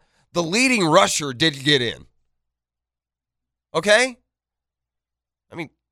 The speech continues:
Trae Young leads the N B A in assists. Not, you know, not, not cl-, this isn't a Trae Young argument. I'm using him strictly from a,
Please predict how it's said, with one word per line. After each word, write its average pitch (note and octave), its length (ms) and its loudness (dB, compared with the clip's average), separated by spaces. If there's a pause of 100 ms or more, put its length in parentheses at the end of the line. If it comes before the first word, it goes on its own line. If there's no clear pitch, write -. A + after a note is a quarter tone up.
(140)
Trae A#3+ 280 0
Young F#3 420 0
leads G#3+ 380 -2
the F#3 180 4
N G#3 80 2
B F3 200 0
A G3+ 140 4
in C3+ 60 2
assists. - 640 -4 (2750)
Not, B3+ 280 0 (340)
you B3 180 -2
know, F#3 140 0
not, G#3+ 240 0 (180)
not - 240 -2
cl-, A#3+ 160 -14 (1300)
this B3 160 -4
isn't A#3 180 0
a G3+ 60 0
Trae F3+ 240 2
Young F#3+ 240 4
argument. G#2 320 -2
I'm D#3 80 -4
using D3+ 240 -4
him C3+ 420 0 (1160)
strictly D#3+ 460 -4
from C#3+ 260 0
a, A#2 300 0